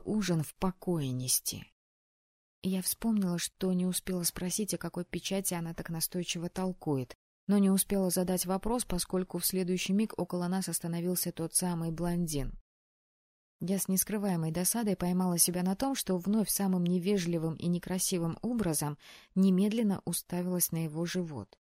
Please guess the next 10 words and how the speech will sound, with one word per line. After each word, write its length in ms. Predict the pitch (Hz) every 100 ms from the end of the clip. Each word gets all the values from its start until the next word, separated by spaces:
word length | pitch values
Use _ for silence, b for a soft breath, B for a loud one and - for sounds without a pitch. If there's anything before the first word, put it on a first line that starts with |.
| _ _ _ _ _
Ох, 300 | 190 165 - -
как 220 | 196 180
же 160 | 175
тянет 420 | 175 - 185 175 -
провести 480 | 175 175 185 - 180
пальцем 460 | - 208 190 - 165
по 80 | 175
этим 280 | 170 175 175
кубикам 480 | 190 175 180 170
пресса, 540 | 170 - 208 202 -